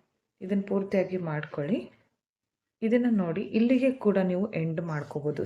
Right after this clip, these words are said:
ಸೀರೆಗೆ ಮಾಡ್ಕೊಳ್ಳುವಾಗ ಇಷ್ಟೇ ಸಾಕಂದ್ರೆ ಇಷ್ಟೇ ಕೂಡ ನೀವು ಮಾಡ್ಕೋಬೋದು. ಇದು ಕೂಡ ಚೆನ್ನಾಗಿ ಕಾಣಿಸುತ್ತೆ. ಇದಕ್ಕೆ ಒಂದು ತ್ರೀ ಹಂಡ್ರೆಡ್ ಅರೌಂಡ್ ಚಾರ್ಜನ್ನು ಮಾಡ್ಕೋಬೋದು. ಬರೀ ಒನ್ ಬೇಸ್ ಲೈನ್ ಅಷ್ಟೇ ಈ ಥರ ಸ್ಲ್ಯಾಂಟಿಂಗ್ ಆರ್ಚ್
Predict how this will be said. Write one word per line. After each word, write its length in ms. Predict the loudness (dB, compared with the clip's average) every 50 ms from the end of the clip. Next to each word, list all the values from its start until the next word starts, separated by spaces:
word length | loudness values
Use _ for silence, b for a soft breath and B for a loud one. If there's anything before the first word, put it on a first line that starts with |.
| -4
ಸೀರೆಗೆ 340 | -2 0 2 2 2 0 0 -2 -2
ಮಾಡ್ಕೊಳ್ಳುವಾಗ 600 | -2 -4 -4 -2 0 2 2 2 0 -2 -2 -2 -2 -2 0 -2
ಇಷ್ಟೇ 260 | -2 0 2 4 4 4 4 0
ಸಾಕಂದ್ರೆ 520 | -4 -6 -6 -4 -4 -4 -4 -2 -4 -4 -6 -8 B B B B B B B B
ಇಷ್ಟೇ 260 | -10 -10 -2 4 4 4 4 4
ಕೂಡ 120 | 0 -2 -2 -2 -4
ನೀವು 140 | -4 -4 -4 -4 -4
ಮಾಡ್ಕೋಬೋದು. 540 | -6 -6 -6 -4 -4 -2 0 0 0 0 0 -2 0 0
ಇದು 120 | 0 0 0 0
ಕೂಡ 140 | 0 -2 -2 -2 -4 -4
ಚೆನ್ನಾಗಿ 360 | -6 -6 -6 -6 -6 -10 -10 -10 -10
ಕಾಣಿಸುತ್ತೆ. 560 | -10 -8 -10 -10 -10 -12 -12 -8 -6 -4 -4 -4 -6 -10 -16 _ _ _ _ _ _ _ _ _ _ _ _ _ _ _ _ _ _ _ _ _ _ _ _ _ _ _ _ _ _ _ _ _ _ _ _ _ _ _ _ _ -6
ಇದಕ್ಕೆ 400 | -2 0 0 0 0 -2 -4 -6 -6 -4 -2 2
ಒಂದು 140 | 4 4 6 6
ತ್ರೀ 100 | 4 4 4 4
ಹಂಡ್ರೆಡ್ 260 | 4 4 4 4 4 4
ಅರೌಂಡ್ 240 | 2 2 2 0 0 -2
ಚಾರ್ಜನ್ನು 440 | -2 -2 -2 -2 -2 -2 -2 -2 -2 0
ಮಾಡ್ಕೋಬೋದು. 440 | 0 0 0 0 -2 0 0 -2 -2 -4 -8 -10 -2 2 4
ಬರೀ 180 | 4 4 4 0 -2 -6 -14 -14 -8 -6 -4
ಒನ್ 120 | -4 -4 -4 -4 -4 -4 -2 2
ಬೇಸ್ 220 | 2 2 2 2 0 -2
ಲೈನ್ 160 | -2 -2 -2 -4
ಅಷ್ಟೇ 200 | -4 -4 -2 -2 -2 0
ಈ 20 | -2
ಥರ 100 | -2 -4 -4 -4
ಸ್ಲ್ಯಾಂಟಿಂಗ್ 460 | -4 -6 -4 -4 -2 -2 -2 -2 -2 -2
ಆರ್ಚ್ 160 | -2 -2 -4